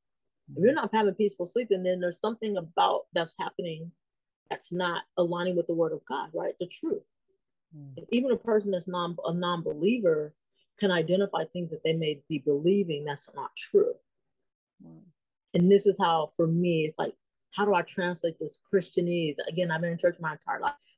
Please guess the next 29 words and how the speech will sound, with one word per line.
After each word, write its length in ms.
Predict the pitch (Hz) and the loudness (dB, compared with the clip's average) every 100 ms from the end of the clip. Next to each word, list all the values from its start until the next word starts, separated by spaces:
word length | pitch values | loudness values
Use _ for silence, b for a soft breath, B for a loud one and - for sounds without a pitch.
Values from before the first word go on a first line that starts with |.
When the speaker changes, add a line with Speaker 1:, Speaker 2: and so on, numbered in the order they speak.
| - | -4
Speaker 1:
to 80 | 165 | 2
just 180 | 180 | 2
the 100 | - - | 2 -4
average 320 | 185 185 170 | -6 -4 -4
language 340 | 170 175 165 160 | -2 0 0 0
of 120 | 151 | 0
the 80 | 151 | 0
world 340 | 156 156 - | 2 2 0
person. 360 | 151 - - _ _ _ _ _ _ _ _ | -4 -4 -14 _ _ _ _ _ _ _ _
Bring 140 | 175 196 | 4 6
them 80 | 185 | 8
to 120 | 190 | 4
a 40 | |
place 320 | - 180 165 | 6 0 2
of 120 | 160 - | -2 -4
some 240 | 180 170 | -8 -8
type 200 | 180 185 - | -10 -14 -14
of 60 | - - | -18 -8
freedom 300 | 170 185 - _ _ _ _ _ _ _ _ - | -4 -4 -6 _ _ _ _ _ _ _ _ -4
and 80 | 170 | 0
then 140 | 170 - | 0 0
introduce 500 | 185 180 165 175 175 | -2 -2 -2 -2 -2
them 140 | 165 | -6
to 120 | 160 156 | -2 -2
the 120 | 151 | -2
God 260 | 156 151 156 | -4 -6 -6
that 120 | 147 | -10
I 80 | 139 | -10
serve. 340 | - - - | -8 -8 -10